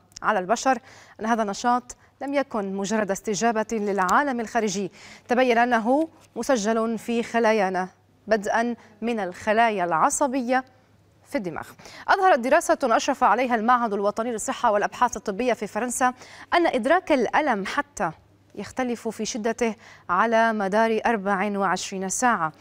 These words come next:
يندرج هذا البحث ضمن مدرسة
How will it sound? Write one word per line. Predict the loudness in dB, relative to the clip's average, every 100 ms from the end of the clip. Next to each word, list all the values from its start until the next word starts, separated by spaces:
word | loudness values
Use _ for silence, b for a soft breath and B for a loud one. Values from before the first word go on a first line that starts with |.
| B B B B
يندرج | -2 2 4 4 2
هذا | 4 4 4 4 2
البحث | 2 0 -2 -2 -2
ضمن | 0 0 0 -2
مدرسة | -4 -2 -4 -2